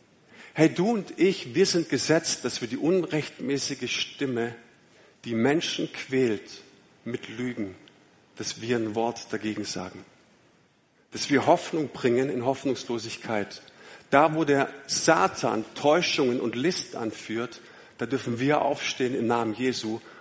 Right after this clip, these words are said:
Hoffnung und Wahrheit bringen. Schau mal, was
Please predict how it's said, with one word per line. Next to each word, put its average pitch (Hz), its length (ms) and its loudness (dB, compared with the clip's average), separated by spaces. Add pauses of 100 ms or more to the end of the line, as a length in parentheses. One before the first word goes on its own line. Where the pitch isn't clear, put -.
(120)
Hoffnung 117 560 0 (180)
und 113 220 -6
Wahrheit 120 420 2
bringen. 87 380 -8 (680)
Schau - 180 6
mal, 190 140 2
was 165 220 2